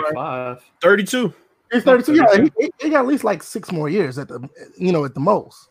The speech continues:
Speaker 2: Mind
Speaker 3: At
Speaker 2: you,
Speaker 3: least.
Speaker 2: it's not like he's been getting, like, beat up and Cincinnati. They just have a bad team. It's not like they
Speaker 3: Yeah.
Speaker 2: have a horrible line. You know what I'm saying?
Speaker 3: That's,
Speaker 2: He's
Speaker 3: that's like what I said. His last year was not bad, and he did not have A J Green. A J Green
Speaker 2: Right.
Speaker 3: was awesome. So it's like, even with that, he still had more touchdowns and interceptions.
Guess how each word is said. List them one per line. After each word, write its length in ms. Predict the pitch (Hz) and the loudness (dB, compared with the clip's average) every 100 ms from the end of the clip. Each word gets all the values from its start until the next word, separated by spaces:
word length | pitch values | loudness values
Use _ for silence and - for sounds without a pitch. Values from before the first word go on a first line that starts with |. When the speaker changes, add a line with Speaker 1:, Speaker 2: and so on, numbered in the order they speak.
| _ | _
Speaker 2:
Mind 160 | 190 | -2
Speaker 3:
At 20 | - | 0
Speaker 2:
you, 60 | |
Speaker 3:
least. 120 | 180 | 0
Speaker 2:
it's 80 | 165 | -2
not 100 | 277 | 0
like 80 | 294 | 2
he's 160 | 208 190 | 2 0
been 100 | 190 | 2
getting, 240 | 180 170 | 2 2
like, 320 | 147 127 117 | 0 -2 -4
beat 240 | 110 170 165 | -10 -6 0
up 220 | 160 170 | 0 0
and 160 | 143 143 | -6 -8
Cincinnati. 420 | 139 127 139 143 | -10 -6 -4 0
They 80 | 214 | 0
just 140 | 208 | 2
have 100 | 196 | 2
a 80 | 147 | 2
bad 380 | 139 147 127 113 | 0 0 -2 -4
team. 260 | 156 120 | -8 -8
It's 80 | 120 | -8
not 120 | 156 | -4
like 120 | 143 | -4
they 60 | 143 | 0
Speaker 3:
Yeah. 60 | 294 | 0
Speaker 2:
have 120 | 113 | 0
a 80 | 107 | -8
horrible 500 | 143 143 139 127 123 | -4 -4 -4 -8 -6
line. 460 | 131 143 107 98 107 | -2 -2 -2 -8 -12
You 80 | 135 | -6
know 60 | |
what 40 | 143 | -6
I'm 60 | |
saying? 160 | 135 143 | -4 -2
Speaker 3:
That's, 120 | - | 0
Speaker 2:
He's 200 | 139 - _ | -2 -8 _
Speaker 3:
that's 120 | 233 226 | -2 0
like 140 | 208 | 2
what 140 | 214 | 2
I 80 | 208 | 2
said. 240 | 196 185 156 | 2 -2 -4
His 140 | 165 | -4
last 400 | 180 190 214 208 | -2 2 0 0
year 300 | 185 233 190 | -6 -2 -2
was 220 | 151 160 | -2 -6
not 260 | 180 196 156 | -4 -4 -4
bad, 220 | 202 175 | -4 -2
and 80 | 160 | -4
he 80 | 175 | 0
did 160 | 190 | 0
not 140 | 202 175 | 2 2
have 160 | 170 | 0
A 120 | 156 156 | -2 -6
J 200 | 139 147 | -4 0
Green. 400 | 185 190 104 - | 2 2 0 -6
A 160 | 156 | -4
J 120 | 175 165 | -2 2
Green 20 | |
Speaker 2:
Right. 160 | 226 | 2
Speaker 3:
was 100 | 175 - | 0 -2
awesome. 280 | 240 - _ | -6 -6 _
So 220 | - 180 175 | -10 -4 -4
it's 80 | |
like, 180 | 175 165 | -4 -4
even 260 | 196 247 220 | -2 0 2
with 200 | 196 147 | 0 0
that, 340 | 220 185 180 - _ _ _ | -2 -2 -4 -12 _ _ _
he 120 | 226 | -4
still 220 | - 285 | 0 2
had 180 | 220 175 | 2 0
more 120 | 170 | -4
touchdowns 440 | 180 165 175 165 | -2 -4 -2 -4
and 80 | 156 | -4
interceptions. 760 | 160 147 220 233 170 180 196 | -8 -6 -4 -4 -4 -8 -10